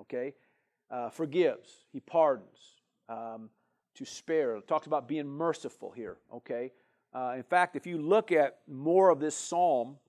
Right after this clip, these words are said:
it kind of brings that out, like in verse eight of Psalms one oh three, it says, "The Lord is merciful and gracious." Now, that's who he is, right? He's slow to anger and abounding in mercy.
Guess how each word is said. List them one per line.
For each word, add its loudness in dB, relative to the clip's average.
it -20
kind 0
of -2
brings 0
that 4
out, 6
like 2
in -8
verse 4
eight 2
of -4
Psalms -4
one -6
oh -6
three, -4
it -12
says, -2
"The 0
Lord 6
is 0
merciful 0
and -8
gracious." 0
Now, -10
that's -4
who -2
he 4
is, -6
right? -6
He's -6
slow 6
to 4
anger -6
and -4
abounding 2
in -4
mercy. -6